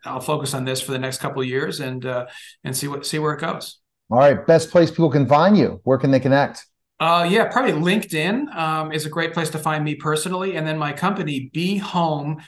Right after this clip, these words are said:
Speaker 1: two four seven dot com, be e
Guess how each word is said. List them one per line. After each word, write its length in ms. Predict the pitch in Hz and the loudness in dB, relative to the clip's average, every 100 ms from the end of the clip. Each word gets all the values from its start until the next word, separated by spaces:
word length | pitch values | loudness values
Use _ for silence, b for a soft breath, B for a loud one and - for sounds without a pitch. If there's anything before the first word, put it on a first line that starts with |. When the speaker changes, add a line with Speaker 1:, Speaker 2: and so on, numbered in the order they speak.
| B | B
Speaker 1:
two 220 | - 202 | 0 0
four 300 | 196 180 165 | 0 -2 -2
seven 500 | 156 156 139 147 143 | -2 -4 -4 -6 -6
dot 300 | 135 131 135 | -2 -2 -4
com, 400 | - 139 101 101 | -4 -4 -4 -10
be 460 | 104 151 180 202 202 B - | -6 -2 -2 -2 -6 B -4
e 420 | 135 120 151 | -4 -4 -6